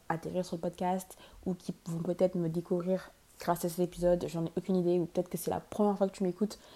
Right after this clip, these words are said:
j'en sais rien. Alors si c'est la première fois que tu entends ma voix, je tiens à me présenter. Je m'appelle Victoria, j'ai dix-neuf ans, euh, je suis étudiante en marketing. Je déteste, je déteste me présenter. Je suis étudiante en marketing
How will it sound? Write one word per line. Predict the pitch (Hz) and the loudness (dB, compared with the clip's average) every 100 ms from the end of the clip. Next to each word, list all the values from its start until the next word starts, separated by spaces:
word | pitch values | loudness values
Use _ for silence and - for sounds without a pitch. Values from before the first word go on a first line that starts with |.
| - - | -20 -2
j'en | - 196 | 4 4
sais | - | 4
rien. | 185 185 180 226 - - - - - - | 2 2 2 -4 -12 -20 -20 -20 -20 -6
Alors | - 185 175 | 2 4 4
si | - | 2
c'est | 240 208 | 4 4
la | 180 | 4
première | - 233 240 226 | 2 2 4 2
fois | - | 0
que | 226 196 | 0 -2
tu | - - | -2 0
entends | 196 202 214 | 2 4 6
ma | 202 | 6
voix, | 185 190 | 8 6
je | 185 | 4
tiens | 180 - 185 | 2 0 0
à | 170 | 0
me | 165 | -2
présenter. | 160 - 196 190 180 190 | -4 -2 0 0 2 2
Je | 202 | 2
m'appelle | 196 170 170 | 2 0 -2
Victoria, | 160 214 - 185 165 185 | -2 -4 -2 0 2 2
j'ai | 196 | 2
dix-neuf | 160 - 196 170 160 | -2 0 0 2 0
ans, | 165 202 - - - | 0 -2 -4 -8 -6
euh, | 165 165 | -4 -4
je | |
suis | - - | -2 -4
étudiante | - - 190 - 208 226 | -4 0 0 2 0 4
en | 208 | 4
marketing. | 185 185 - 208 - 277 | 4 0 0 0 0 -2
Je | 214 170 - - | -2 -6 -8 -10
déteste, | 170 - - 202 202 - - - | -10 -8 -4 -2 -4 -10 -20 -8
je | 208 202 | -2 0
déteste | 185 180 196 - 202 202 | 0 0 -2 0 -2 -2
me | |
présenter. | 180 185 180 180 196 - - - - - | -2 -2 -2 0 -2 -2 -14 -20 -20 -2
Je | |
suis | - | 4
étudiante | 220 226 226 | 4 4 2
en | 220 | 2
marketing | 196 185 190 - 202 214 | 0 0 -2 0 0 0